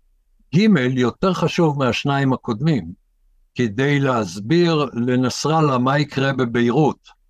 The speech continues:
אם הם יצטרפו, כדי למנוע מן המלחמה הזאת להפוך למלחמה אזורית, וגם כדי לשכנע את תושבי עוטף עזה ועוטף ישראל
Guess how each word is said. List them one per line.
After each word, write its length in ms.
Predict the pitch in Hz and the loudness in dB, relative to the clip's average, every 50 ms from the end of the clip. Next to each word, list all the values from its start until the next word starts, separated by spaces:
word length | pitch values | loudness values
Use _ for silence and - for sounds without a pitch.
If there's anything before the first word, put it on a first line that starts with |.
| _ _ _ _ _ _ - | _ _ _ _ _ _ -2
אם 180 | 123 123 120 | 0 2 2
הם 200 | 107 113 120 123 | 2 4 2 2
יצטרפו, 800 | 120 110 - - - - 127 107 90 - - - 151 151 156 156 _ _ _ _ _ _ _ _ - | 2 0 -4 -8 -10 -6 -4 -4 -4 -6 -4 -2 -2 -2 -2 -4 _ _ _ _ _ _ _ _ -4
כדי 320 | - 127 113 117 135 139 | -2 -2 0 0 0 0
למנוע 440 | 135 135 135 131 139 160 180 180 170 | 0 0 -2 -2 0 0 0 2 2
מן 180 | 160 156 143 139 | 2 2 0 0
המלחמה 560 | 135 135 127 120 104 - 123 139 151 151 151 | -2 -2 -2 -4 -2 -2 -2 0 0 0 2
הזאת 340 | 139 113 127 135 123 - - | 0 0 0 0 -2 -2 -2
להפוך 440 | 127 120 113 - - 147 - - 135 | -4 -4 -2 -2 -2 -2 -2 -2 -2
למלחמה 640 | 127 120 117 110 101 - - 110 117 120 117 117 113 110 _ _ _ _ _ _ _ - - | 0 0 2 0 -2 -2 -2 -2 0 0 0 0 -2 -4 _ _ _ _ _ _ _ -4 -2
אזורית, 680 | 110 90 82 107 101 95 120 165 196 196 - _ - _ _ _ _ _ _ _ _ _ _ _ _ - | -2 0 0 0 0 2 2 2 2 0 -2 _ -20 _ _ _ _ _ _ _ _ _ _ _ _ -4
וגם 640 | 95 123 120 92 95 143 202 220 190 135 139 165 190 202 _ _ _ _ _ _ _ _ _ | -2 0 0 0 0 0 0 0 0 0 0 0 0 -2 _ _ _ _ _ _ _ _ _
כדי 360 | - 123 117 95 113 131 139 139 | -4 -4 -2 0 0 0 0 2
לשכנע 760 | 135 127 - - - 123 120 117 127 151 180 190 196 185 156 | 0 0 0 0 -2 -2 -4 -4 -2 0 2 2 2 2 0
את 100 | 143 123 - | 0 -2 -2
תושבי 720 | - 135 123 - - 131 143 170 175 170 170 170 160 - - 117 120 131 127 - _ _ - _ _ | -2 -2 -2 0 -2 -2 0 2 2 2 2 2 0 -2 -2 -2 -2 -2 -2 -6 _ _ -20 _ _
עוטף 420 | - 123 - - 180 165 - - | -6 -6 -4 -2 -2 -4 -2 -2
עזה 520 | 139 139 139 143 135 127 147 151 143 147 143 - _ _ _ - - | -2 0 0 0 0 0 0 0 0 0 -2 -4 _ _ _ -10 -4
ועוטף 500 | 113 120 113 - _ - 170 160 - 175 | -2 0 0 -2 _ 0 0 0 2 0
ישראל 760 | 156 - - - 127 127 123 123 123 123 131 131 135 139 | 0 0 -2 -6 -2 -2 0 0 2 2 2 2 0 -2